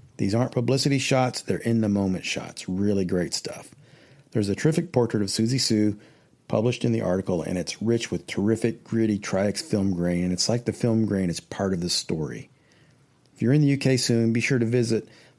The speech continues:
Putland's work on exhibition at the Lucy Bell Gallery in East Sussex through January sixteenth.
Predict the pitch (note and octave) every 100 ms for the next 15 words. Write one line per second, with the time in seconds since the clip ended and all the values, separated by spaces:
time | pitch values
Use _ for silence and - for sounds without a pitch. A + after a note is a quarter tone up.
0 | _ _ - B2+ A#2+ G#2+ A2 B2 A2+ A2
1 | A#2 A2+ F#2+ A2+ B2+ A2+ F#2 G2 A2 -
2 | G#2+ A2+ G2+ F#2+ F#2 F#2 F2+ F#2+ - F#2+
3 | F2 F2+ E2 - F2+ E2+ G#2 G2 G2+ F#2
4 | - G2+ - F#2 E2+